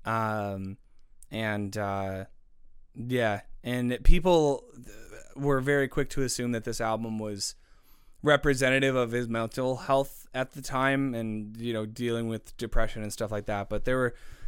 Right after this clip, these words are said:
people that were close to him that refuted, like, "No, no, no, Nick was a very,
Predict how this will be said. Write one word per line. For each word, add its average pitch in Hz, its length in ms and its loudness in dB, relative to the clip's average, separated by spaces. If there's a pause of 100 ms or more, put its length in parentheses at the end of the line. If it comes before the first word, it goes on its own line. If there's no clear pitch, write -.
(260)
people 185 240 0
that 175 120 6
were 139 100 0
close 139 400 0
to 131 120 0
him 120 220 -2
that 107 220 0
refuted, 117 880 -2
like, 110 240 -4
"No, 208 180 4
no, 202 80 6
no, 170 140 6
Nick 165 240 4
was 175 160 6
a 165 60 0
very, 156 480 4